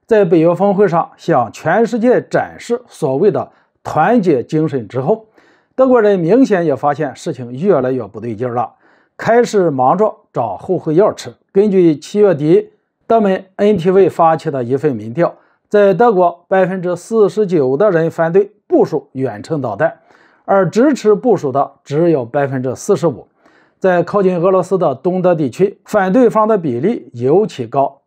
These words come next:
达到了百分之七十四。不只是民间，在俄罗斯出手之后，德国的政客也开始就这件事情批评舒尔茨。根据美国媒体的爆料，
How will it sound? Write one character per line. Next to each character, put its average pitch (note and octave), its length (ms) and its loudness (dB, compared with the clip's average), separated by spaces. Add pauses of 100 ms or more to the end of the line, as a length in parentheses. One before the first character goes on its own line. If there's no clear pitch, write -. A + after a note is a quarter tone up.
达 E3+ 200 2
到 G3 120 2
了 D#3 120 2
百 E3+ 180 0
分 E3 160 -4
之 C#3+ 100 -2
七 F3+ 200 -6
十 E3 120 -6
四。 - 220 -2 (340)
不 D4+ 140 2
只 G#3 160 4
是 F3+ 100 0
民 C#3 200 -2
间， D#3 320 -2
在 D3 220 0
俄 C3 200 -2
罗 F#3 140 2
斯 F#3+ 180 -2
出 G3+ 220 0
手 D#3 180 0
之 C3 160 -4
后， G#3+ 380 -4
德 F3+ 200 2
国 C#3+ 120 -2
的 G#2+ 160 -8
政 G#3+ 280 0
客 - 280 -6 (360)
也 D#3+ 280 0
开 B3 260 2
始 F#3+ 160 2
就 D#3 180 2
这 D3 140 0
件 A#2+ 180 -2
事 D3 140 -6
情 A2 180 -10 (160)
批 G#3+ 280 0
评 C3+ 180 -6
舒 C#3 180 -6
尔 G2+ 100 -4
茨。 - 220 -10 (680)
根 A3 160 4
据 G#3 120 6
美 D3+ 220 2
国 D3+ 140 2
媒 D3+ 160 0
体 C#3 160 -4
的 B2 100 -4
爆 C#3 160 0
料， D3+ 280 0